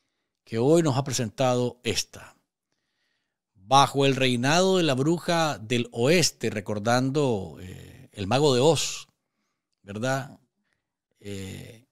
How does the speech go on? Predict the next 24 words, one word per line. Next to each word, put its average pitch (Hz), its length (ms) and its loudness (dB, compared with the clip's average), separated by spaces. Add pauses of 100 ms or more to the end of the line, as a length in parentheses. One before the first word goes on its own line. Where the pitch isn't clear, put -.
(160)
pero 147 400 6
en 123 100 0
este 120 260 -4
caso, 160 580 -2 (200)
en 107 120 -10
lugar 110 280 -2
de 135 80 -2
decir 143 400 2
bajo 117 260 -2
el 110 60 -4
reinado 117 400 -2
de 151 60 0
la 139 100 0
bruja 143 320 -2
mala 147 320 0
del 127 240 -4
oeste, 127 400 -4
dice, 131 400 -2 (680)
eh, 110 200 -6
bajo 117 280 0
el 117 80 0
reinado 127 520 2
de 135 160 -2
la 110 380 -6